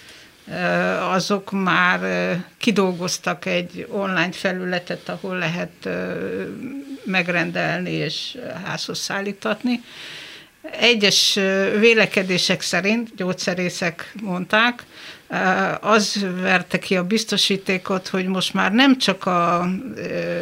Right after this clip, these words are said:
professzionális szállítóvállalat viszi házhoz, hanem különböző ételszállítók is, ö, beszálltak ebbe a, a,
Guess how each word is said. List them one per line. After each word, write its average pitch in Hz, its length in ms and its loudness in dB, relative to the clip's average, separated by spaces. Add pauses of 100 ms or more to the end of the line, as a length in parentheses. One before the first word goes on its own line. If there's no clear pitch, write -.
(400)
professzionális 180 920 0
szállítóvállalat 180 1600 2
viszi 190 340 -2
házhoz, 202 560 0
hanem 180 360 -4
különböző 175 920 0 (380)
ételszállítók 196 1300 2 (720)
is, - 460 4 (120)
ö, 233 60 -6 (260)
beszálltak 170 640 0
ebbe 170 360 0
a, 165 320 0
a, 170 40 -2